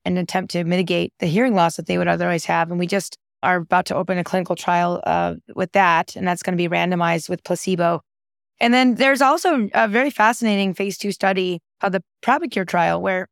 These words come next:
a group in France actually gave pravastatin a year later after patients had developed radiation fibrosis, and they found that it actually reversed a significant amount of radiation fibrosis, which I thought was just incredible.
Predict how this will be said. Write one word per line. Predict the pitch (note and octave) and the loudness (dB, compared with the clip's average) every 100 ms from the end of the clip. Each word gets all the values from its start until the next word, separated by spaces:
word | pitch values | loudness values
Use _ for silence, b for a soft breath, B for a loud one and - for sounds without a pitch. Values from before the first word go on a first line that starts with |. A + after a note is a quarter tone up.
| _ _ | _ _
a | G#3 F#3+ | -2 2
group | A3 A#3+ | 2 2
in | G#3 | 0
France | - G3+ A3 G3+ | 2 2 2 0
actually | F#3 - F#3+ - | -4 -4 -4 -4
gave | G3 G3 F3 _ _ - | -4 -4 -6 _ _ 0
pravastatin | G3+ A#3 B3 - F#3 F#3 F3+ E3+ _ _ G3 | 2 4 0 0 0 0 -2 -4 _ _ -2
a | |
year | F3 F3 A#3 C#4 | 0 2 2 2
later | G#3+ G#3 B3 D3+ | 2 2 2 0
after | C3 F#3 - F#3+ | 0 0 0 -4
patients | F3+ F#3+ F3+ G3 | -2 -4 -2 -2
had | F#3+ | -4
developed | F3 F#3 F#3 F#3+ | -2 0 0 0
radiation | F#3 F#3+ - F3+ | -2 0 -2 -2
fibrosis, | F3 E3 F#3+ G3 E3 - | -2 -2 -4 -4 -6 -4
and | F3+ | -2
they | |
found | F3 G3 | 0 0
that | F#3 | 0
it | E3+ | 0
actually | F#3 - F#3 | 0 -2 -4
reversed | E3+ D#3+ E3+ G#3+ F3+ - - - _ _ _ _ | -2 -2 2 2 0 -6 -12 -18 _ _ _ _
a | F3+ | -6
significant | - E3+ F#3 G#3+ G#3 F3+ | -2 -2 0 0 0 0
amount | F3 E3+ | 0 0
of | E3 | -2
radiation | F3 F3+ F#3 D#3+ E3 - | -2 0 0 -2 -8 -4
fibrosis, | F3 E3 F#3 - - | -2 0 -2 -4 -8
which | F3 F3+ | -4 -2
I | |
thought | F3 - | -2 -2
was | E3+ | -2
just | - - | -6 -10
incredible. | - G#3+ G3 - | -2 0 0 -2